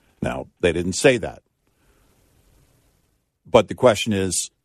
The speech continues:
where is that support on the state level? I think what you saw over the weekend,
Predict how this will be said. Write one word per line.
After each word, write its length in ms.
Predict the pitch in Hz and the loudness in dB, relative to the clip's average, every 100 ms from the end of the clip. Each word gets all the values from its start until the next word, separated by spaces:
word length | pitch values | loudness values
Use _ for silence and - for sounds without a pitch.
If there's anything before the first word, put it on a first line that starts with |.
| _ _ _ _ | _ _ _ _
where 300 | 131 139 139 | 4 4 4
is 160 | 160 143 | 0 2
that 260 | 135 107 | 2 2
support 480 | - - - 113 101 - | -2 -12 0 2 4 2
on 140 | 101 | 0
the 80 | 104 | 0
state 300 | - 110 107 | 2 2 4
level? 400 | 107 117 117 - _ _ _ _ _ _ _ _ | 2 4 0 -2 _ _ _ _ _ _ _ _
I 200 | 98 135 | 2 2
think 280 | 180 190 180 | 2 -4 -2
what 180 | 143 143 | -2 -2
you 160 | 120 110 | -2 -2
saw 580 | - 147 180 135 95 - | 2 4 6 4 2 -2
over 160 | 101 | -2
the 100 | 92 | 0
weekend, 560 | 92 151 - 92 98 101 | 2 4 4 4 2 0